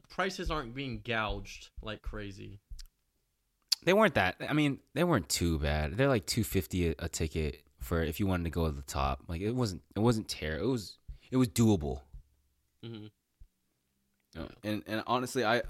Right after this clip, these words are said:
Speaker 2: I've, I've sat my fair share of games in the lower bowl this year. I actually was, like, on row A. Um, the last game I went against the Grizzlies with my, I took my dad.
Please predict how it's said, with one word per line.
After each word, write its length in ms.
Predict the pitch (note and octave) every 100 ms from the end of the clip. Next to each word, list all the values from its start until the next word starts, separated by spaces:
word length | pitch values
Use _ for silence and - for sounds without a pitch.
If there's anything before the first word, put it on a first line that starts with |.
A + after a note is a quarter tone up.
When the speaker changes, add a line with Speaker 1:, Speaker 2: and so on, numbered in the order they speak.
| - - - - -
Speaker 2:
I've, 220 | C3 C3 -
I've 240 | B2+ B2+
sat 440 | - - C#3+ C3
my 180 | B2 A#2+
fair 260 | A#2 B2 B2
share 280 | - C3 A#2
of 100 | G2+
games 360 | G#2 A2+ A2+
in 60 | G2+
the 60 |
lower 300 | F#2+ F2+ G2+
bowl 200 | G#2 A2+
this 200 | A#2 A#2+
year. 180 | B2 A#2+
I 60 | G#2
actually 280 | G2+ - A#2+
was, 240 | G#2 F2+
like, 220 | F2 - -
on 180 | F#2+ E2+
row 340 | F#2 F#2 E2 -
A. 400 | E2+ F2 G2+ A#2+ - - - - _ _ _ _ _ -
Um, 420 | F#2+ F2 D#2+ D2+
the 80 | F2+
last 480 | E2+ F2+ F#2 - - _ _ _ -
game 220 | F2+ G2+
I 80 | G#2
went 300 | G#2+ A2 - -
against 240 | G2+ F#2+ F#2
the 40 |
Grizzlies 420 | D#2+ F2 G2+ A2
with 120 | G2+ -
my, 240 | E2+ E2
I 120 | -
took 200 | D#2+ A#2
my 120 | F#2+ D#2+
dad. 460 | E2 F2 E2+ D#2